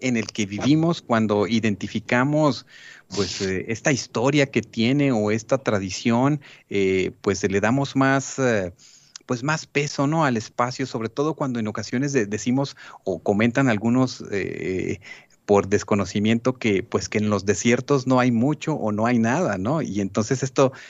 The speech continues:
esto me parece, eh, el rescate de muchas situaciones. De hecho, hoy que estamos en la, en todavía este, este tiempo de la pandemia, pues, hay muchas tradiciones y hay muchas cuestiones que,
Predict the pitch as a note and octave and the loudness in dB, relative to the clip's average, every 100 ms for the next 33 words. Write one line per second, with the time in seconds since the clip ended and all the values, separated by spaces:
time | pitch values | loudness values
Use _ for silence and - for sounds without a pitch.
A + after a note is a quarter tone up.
0 | - - - D3 C3+ G#2+ G#2+ C#3+ C#3 G2+ | -20 -14 -2 0 2 2 0 2 2 2
1 | G2+ G#2 G2 G2+ - B2 - B2 A#2 D3 | -2 -2 -4 -8 -2 -2 0 0 0 -2
2 | C#3 A#2 A2 C#3 C#3+ C3 C3+ E3+ - A#3+ | -4 -2 -2 0 -2 -4 -4 -6 -2 -4
3 | B2+ D3+ - F3+ F3 D3+ A2 F#2 _ _ | -4 -10 -8 -8 -6 -4 -4 -4 _ _
4 | - A2 - C3+ D3+ D3+ D3 - D3+ - | -14 -12 -2 0 0 0 -2 -2 -2 -2
5 | G#2+ - - C3+ D#3+ D#3 C#3 G#2+ G#2+ G2+ | -2 -4 2 4 4 4 4 2 0 -2
6 | A2 C#3 F#3+ - - - _ G2+ - C#3+ | -2 0 -2 -4 -18 -20 _ -10 -6 -4
7 | G3 - A#3 - - B2 A2+ G2 F2+ A#2 | -4 -4 -6 -6 -6 -4 -4 -4 -6 -4
8 | C#3 G#3+ G#3+ G3 - A#2 G2+ G2 B2+ D#3+ | 0 2 2 0 -4 -2 0 2 2 2
9 | E3 - E3+ - - A#2+ A2+ B2 C3+ D3+ | 0 2 0 0 -4 -4 0 2 2 0
10 | - C3+ G#2 | 0 2 2